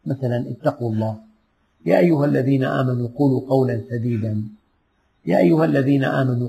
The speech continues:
قوا أنفسكم وأهليكم نارا"، يعني يا من آمنتم بي، يا من آمنتم بعلمي، يا من آمنتم بع-، بخبرتي، يا من آمنتم بحكمتي،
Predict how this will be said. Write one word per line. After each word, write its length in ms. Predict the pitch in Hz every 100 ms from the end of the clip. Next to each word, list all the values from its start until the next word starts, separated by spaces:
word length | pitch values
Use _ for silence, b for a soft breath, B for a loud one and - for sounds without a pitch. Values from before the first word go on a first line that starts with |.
| -
قوا 220 | 147 -
أنفسكم 380 | 113 147 135 113
وأهليكم 500 | 131 117 120 127 120
نارا"، 340 | 113 113 107 117 _ _ _ _ _ _ _ -
يعني 240 | 135 170
يا 120 | 214
من 180 | 214 196
آمنتم 580 | - 165 165 151 156 143
بي، 220 | 147 147 - _ _ _ _ _ _ _ -
يا 160 | 180 202
من 180 | 185
آمنتم 500 | 180 180 190 185 180
بعلمي، 520 | 165 165 180 151 135 135 - - - _ _ _ 160
يا 140 | 180
من 180 | 180 170
آمنتم 520 | 151 151 160 135 160
بع-، 240 | 156 139 -
بخبرتي، 680 | 160 147 175 135 120 - - - _ _ 160
يا 160 | 196
من 160 | 180 165
آمنتم 540 | 156 151 160 143 160
بحكمتي، 600 | 139 - 117 120 110 -